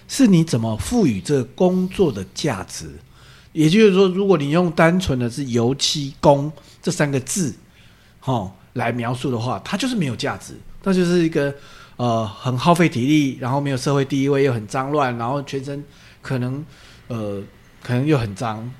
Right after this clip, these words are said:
呃，那种感觉，很劳累的那种感觉。但是如果你再赋予他工作，放在一个不同的场景，或者是你做的这件事情上的话，诶，其实这个工作其实它是，是百年企业，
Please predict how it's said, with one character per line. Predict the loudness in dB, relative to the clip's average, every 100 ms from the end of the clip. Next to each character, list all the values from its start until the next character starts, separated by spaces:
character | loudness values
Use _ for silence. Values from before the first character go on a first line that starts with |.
| -16 -4
呃， | 0
那 | 6
种 | 8 8
感 | 2 -4
觉， | -4 -4 -6 -10 -8
很 | -4
劳 | 0 4
累 | 6 6
的 | 4
那 | -2
种 | -4 -8
感 | -14
觉。 | -14 -16 -18 -20 -20 -18 2
但 | 2
是 | 4 0
如 | 0 2
果 | 0
你 | 0 0
再 | 4 4 2 -6 -16
赋 | -4 0 0
予 | 0
他 | -4
工 | 0 0 2
作， | 0 0 -4 -20 -2
放 | 2 4
在 | 2
一 | 2
个 | -2 -6 -14 -20 -6
不 | -4
同 | -2 -2
的 |
场 | -2 -4 -4
景， | -6 -10 -14 -20 -20
或 | -4 -2
者 | -2
是 | -2
你 | -4
做 | -4 2 2
的 | 2
这 | 0 0
件 | -2
事 | -2
情 | -4 -2
上 | -4
的 | 0
话， | 0 0 -4 -16 -14 -2
诶， | -2
其 | 0 -2 0
实 | 0
这 | 2
个 | 2
工 | 2 2
作 | 2 0
其 | 0 -4
实 | -2 -2
它 | 0
是， | 0 -2 -4 -6 -20 -20 -20 -4
是 | 0
百 | 0 0
年 | 0 0
企 | 0 2
业， | 2 0